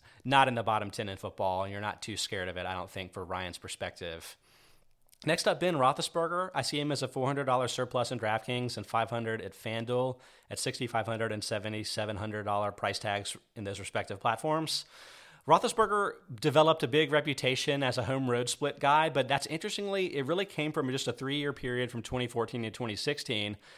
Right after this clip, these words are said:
when he averaged ten point seven more fantasy points per game at home than on the road.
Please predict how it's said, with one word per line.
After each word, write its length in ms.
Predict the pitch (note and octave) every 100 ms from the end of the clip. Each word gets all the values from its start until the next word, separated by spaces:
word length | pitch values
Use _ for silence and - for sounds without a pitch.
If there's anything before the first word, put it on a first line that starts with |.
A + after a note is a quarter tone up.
| -
when 140 | A#2+ B2
he 80 |
averaged 340 | B2 A#2+ A#2+ -
ten 200 | C#3 D3
point 220 | D3+ B2+
seven 300 | - A#2+ B2
more 160 | A2+ A#2
fantasy 380 | A2+ A2 A2
points 260 | A2 G#2+ G#2
per 120 | A2+
game 240 | G2+ G#2 G2
at 140 | G2+
home 220 | G#2+ G#2+
than 100 | G#2
on 100 | G2
the 80 | G2
road. 500 | G2 B2+ C3 A2+ G2+